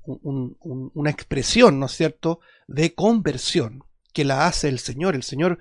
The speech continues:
vuelve en sí a una persona para poder primero reconocer su estado y acudir al Salvador. Esa es una obra del Señor y solo del Señor.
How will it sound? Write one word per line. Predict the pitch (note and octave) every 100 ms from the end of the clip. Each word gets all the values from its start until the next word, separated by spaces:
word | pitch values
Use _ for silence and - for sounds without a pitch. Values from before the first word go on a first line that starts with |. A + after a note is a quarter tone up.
| -
vuelve | - C3+ A3+ C4+ F3
en | D3+
sí | C3+ F3+
a | E3
una | D3+
persona | C#3+ - E3 C#3 E3 - - -
para | C#3+ C#3
poder | C#3 D3+ E3+ D#3
primero | C3+ D3 A#3 C4 D4 - - -
reconocer | - D#3 D#3 C3+ - G#3
su | -
estado | A3+ - D#3+ E3 F3+ - - - - _
y | F#3 A3 A#3 - -
acudir | D#3 C#3 D3 D#3+
al | C#3+
Salvador. | - B2+ D3 B3+ A3 D#3
Esa | D#3+
es | D#3
una | D#3+ D3
obra | D#3 D#3+ D3
del | C3+
Señor | - C#3+ F#3+
y | D#3
solo | F3+ F3+
del | D3+ C3
Señor. | - G#3 A3